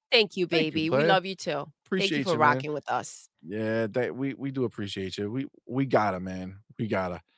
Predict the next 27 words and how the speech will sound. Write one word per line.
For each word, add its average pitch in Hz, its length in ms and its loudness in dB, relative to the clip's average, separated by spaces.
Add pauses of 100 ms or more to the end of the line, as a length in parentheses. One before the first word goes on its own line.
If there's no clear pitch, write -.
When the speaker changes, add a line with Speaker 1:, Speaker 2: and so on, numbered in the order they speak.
(200)
Speaker 2:
Uh, 110 420 4
<laughs> 135 60 -6 (240)
Punty 147 380 4
says, 139 320 6
like 131 180 4
Doodle 160 220 8
said, 147 540 8
"They're 135 140 4
Cocoa 165 320 8
for 180 120 4
Cocoa 185 320 10
Puffs." 180 400 10 (480)
Punty, 359 540 10
Speaker 1:
<laughs> - 80 -12
Speaker 2:
welcome, - 400 6
Speaker 1:
Punty, 392 380 8
Speaker 2:
homie. 277 100 2
Speaker 1:
what 359 240 10
is 311 140 8
Speaker 2:
Thank 330 120 8
you 330 60 12
for 415 80 12
Speaker 1:
up, - 80 6
Speaker 2:
being 330 100 6
here. - 240 12
Speaker 1:
baby? 240 240 -2 (100)
Good 339 200 -4